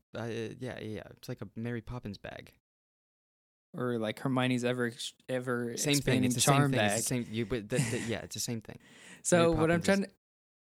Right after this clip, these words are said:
Speaker 2: what I'm
Speaker 1: Never
Speaker 2: trying to
Speaker 1: mind.
Speaker 2: say is that, like, this is a magic lasso, and, uh, we also got aliens that shoot laser beams out of their eyes. So there's a, there's a point where I draw the line where people wanna, uh,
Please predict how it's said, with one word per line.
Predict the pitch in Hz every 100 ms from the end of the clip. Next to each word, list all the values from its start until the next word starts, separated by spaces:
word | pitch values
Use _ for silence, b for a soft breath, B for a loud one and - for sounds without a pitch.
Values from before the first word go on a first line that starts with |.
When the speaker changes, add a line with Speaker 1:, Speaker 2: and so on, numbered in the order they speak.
| _
Speaker 2:
what | 143
I'm |
Speaker 1:
Never | 147
Speaker 2:
trying | 170 170
to |
Speaker 1:
mind. | 143
Speaker 2:
say | 156 156
is | 117 117
that, | 110 104
like, | 101 98 - _ _ _ _ _ _ -
this | 110 160 220
is | 170
a | 120
magic | 104 101 113 113 101
lasso, | 92 95 - - - - _ _ -
and, | 107 107 104 107
uh, | 107 104 101 - b b b b _ _ _ _ _ _ _ _ 127
we | 139
also | 185 185
got | 151 143 127
aliens | 135 135 123
that | -
shoot | - 117
laser | 101 113 123
beams | 131 127 135
out | 127
of |
their | 127
eyes. | 123 120 123
So | 120 110 107
there's | 135 165
a, | 160
there's | 139 160
a | 170
point | 143 208 220
where | 170
I | 131
draw | 127 127
the | 110
line | 98 101 101 104 - b b b -
where | 113
people | 107 123 117 107
wanna, | 107 101 92 82 - _ _ _ -
uh, | 107 92